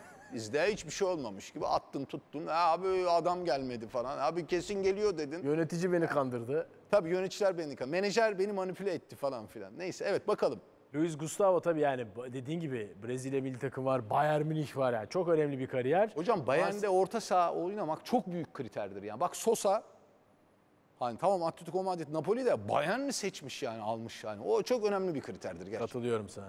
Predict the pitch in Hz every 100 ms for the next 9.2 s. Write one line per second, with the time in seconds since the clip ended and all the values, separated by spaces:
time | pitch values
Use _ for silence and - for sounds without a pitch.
0 | 92 143 143 139 147 - 170 156 139 156
1 | 135 143 131 127 127 139 139 - 165 151
2 | 131 135 - 139 127 131 131 131 135 135
3 | 131 131 127 135 - - 139 143 131 139
4 | 135 131 - - - - 120 120 123 123
5 | 120 120 117 123 - 135 156 165 139 143
6 | 139 135 127 - 143 135 143 - 143 131
7 | 143 131 - - 131 127 120 127 - 139
8 | 127 131 131 135 - 135 127 151 - 139
9 | 170 151